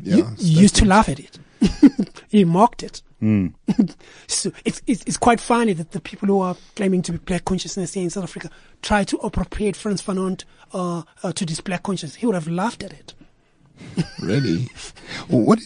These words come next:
Speaker 2: what if you had to describe negritude in
Speaker 1: Negritude was, uh, founded by the Se-, uh, was,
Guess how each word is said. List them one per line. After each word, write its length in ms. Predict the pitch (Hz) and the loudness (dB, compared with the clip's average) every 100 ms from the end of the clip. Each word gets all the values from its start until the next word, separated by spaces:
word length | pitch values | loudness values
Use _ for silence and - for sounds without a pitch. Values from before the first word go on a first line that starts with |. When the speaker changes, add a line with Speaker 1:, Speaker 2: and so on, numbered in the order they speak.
| - | 0
Speaker 2:
what 140 | 190 | 2
if 260 | 190 151 160 | 2 0 0
you 80 | |
had 100 | 151 151 | 0 2
to 180 | 147 127 | 0 0
describe 480 | - - - 135 | -4 -8 -6 -6
negritude 720 | 113 113 - 110 - 92 - - - | -4 -4 -4 -6 -6 -8 -8 -8 -6
in 200 | - 151 | -4 4
Speaker 1:
Negritude 420 | 302 269 - 240 | 4 4 0 -2
was, 180 | 226 - | -4 -4
uh, 100 | 196 185 | -6 -6
founded 380 | - 214 208 | -2 -2 -2
by 160 | - 180 | -4 -6
the 100 | 170 | -4
Se-, 260 | - 208 196 | -6 -6 -4
uh, 60 | 185 | -2
was, 220 | 185 190 | -2 -2